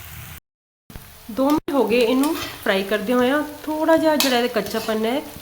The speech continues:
ਨਿਕਲ ਗਿਆ। ਹੁਣ ਇਹਦੇ ਵਿੱਚ ਨਾਲ ਹੀ ਆਪਾਂ ਪਾ ਦੇਵਾਂਗੇ ਜਿਹੜਾ ਆਪਾਂ ਮਸ-, ਮਸਾਲਾ ਗ੍ਰਾਈਂਡ ਕੀਤਾ ਹੋਇਆ ਸੀ, ਅਦਰਕ,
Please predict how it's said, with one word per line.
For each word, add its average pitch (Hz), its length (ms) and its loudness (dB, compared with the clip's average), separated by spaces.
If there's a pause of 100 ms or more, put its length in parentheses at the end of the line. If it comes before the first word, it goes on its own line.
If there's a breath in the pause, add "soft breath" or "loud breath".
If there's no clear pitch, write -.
(320 loud breath)
ਨਿਕਲ 269 200 2
ਗਿਆ। 262 220 2
ਹੁਣ 254 160 2
ਇਹਦੇ 233 160 0
ਵਿੱਚ 208 300 -8
ਨਾਲ 196 300 -2
ਹੀ 254 100 -2
ਆਪਾਂ 226 360 -2
ਪਾ 190 220 -4
ਦੇਵਾਂਗੇ 185 560 -4 (360 loud breath)
ਜਿਹੜਾ 226 140 2
ਆਪਾਂ 226 180 -2
ਮਸ-, 214 400 -4
ਮਸਾਲਾ 202 500 -4 (140)
ਗ੍ਰਾਈਂਡ 185 280 -2
ਕੀਤਾ 226 240 -6
ਹੋਇਆ 247 160 0
ਸੀ, 285 320 -2 (360)
ਅਦਰਕ, 247 280 0